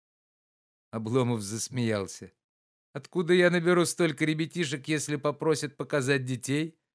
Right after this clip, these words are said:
спросил он. "Врёшь, пиши,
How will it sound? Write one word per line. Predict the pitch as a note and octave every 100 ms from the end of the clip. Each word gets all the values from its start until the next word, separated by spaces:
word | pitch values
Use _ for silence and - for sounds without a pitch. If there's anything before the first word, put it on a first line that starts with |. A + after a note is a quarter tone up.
| _
спросил | - - D3+ C#3+ D3 D3
он. | C#3+ - _ _ _ _ _ _ _ -
"Врёшь, | F#2 A#2+ D#3+ A#2+ - _
пиши, | F#3 D3+ D3+ D3 A2